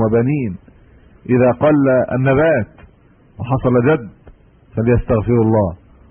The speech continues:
ويجعل لكم جنات. إذا حصل قحط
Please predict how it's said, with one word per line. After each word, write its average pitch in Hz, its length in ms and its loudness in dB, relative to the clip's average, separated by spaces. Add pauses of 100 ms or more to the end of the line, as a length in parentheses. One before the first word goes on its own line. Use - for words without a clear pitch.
ويجعل 117 440 0
لكم 120 260 -2
جنات. 110 500 -2 (640)
إذا 113 180 0
حصل 117 320 -2 (220)
قحط - 360 -4